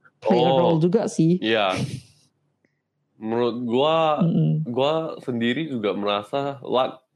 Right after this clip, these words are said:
Speaker 2: itu ada sih di dunia ini ya. Ataunya orang kan paling
Speaker 1: Mm-mm.
Speaker 2: nggak percaya lah sama mitos-mitos kayak gitu, keberuntungan. Tapi gua sendiri
Speaker 1: Mm-mm.
Speaker 2: merasa memang itu ada,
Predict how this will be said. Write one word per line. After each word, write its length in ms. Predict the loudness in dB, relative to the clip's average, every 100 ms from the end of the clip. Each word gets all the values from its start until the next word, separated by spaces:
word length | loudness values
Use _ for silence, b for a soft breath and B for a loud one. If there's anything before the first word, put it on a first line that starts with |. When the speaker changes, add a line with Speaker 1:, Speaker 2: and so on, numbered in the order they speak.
| _ _
Speaker 2:
itu 240 | -6 -2 -2 0
ada 320 | 0 0 -2
sih 160 | -6
di 160 | -10 -10
dunia 400 | -10 -10 -6 -6
ini 240 | -4 -6
ya. 160 | -6 -10 -14 _ _ _ _ _ _ _
Ataunya 480 | -2 0 2 2 2
orang 320 | 2 2 0
kan 160 | -2 -2
paling 480 | -2 0 -2 -2
Speaker 1:
Mm-mm. 160 | 0 2
Speaker 2:
nggak 160 | 2 0
percaya 480 | 0 0 2 0 0
lah 160 | -2 -6
sama 560 | -6 -6 -4 -6 -8 _ _ -8
mitos-mitos 800 | -4 -2 -4 -4 -4 -4 -4 -6
kayak 240 | -6 -6
gitu, 480 | -6 -4 -2 -2 -4 -10 _ _ _ _ _
keberuntungan. 720 | -6 -6 -4 -8 -4 -4 -2 -2
Tapi 480 | -4 -2 -2 -4
gua 400 | -10 -4 -2 -2
sendiri 640 | 0 0 2 2 0 -2 -8
Speaker 1:
Mm-mm. 320 | _ _ -6
Speaker 2:
merasa 640 | -2 0 0 0 0 -2 -10 _ _ -2
memang 240 | 0 0 -2
itu 240 | 0 0
ada, 400 | 2 2 0 -2